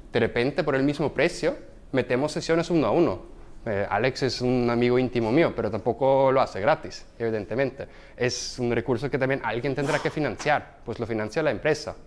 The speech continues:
¿vale? Estas sesiones está perfecto.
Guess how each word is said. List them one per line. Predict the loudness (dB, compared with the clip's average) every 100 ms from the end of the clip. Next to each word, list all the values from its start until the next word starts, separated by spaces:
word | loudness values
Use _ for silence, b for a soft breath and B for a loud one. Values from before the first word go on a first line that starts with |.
| -20 -20 -20 -18 -12
¿vale? | -6 -4 -4 B B B B
Estas | -6 -4 -2
sesiones | -2 2 4 4 0
está | -2 -2 -2
perfecto. | -2 -2 0 -2 -2 -6 -8 -8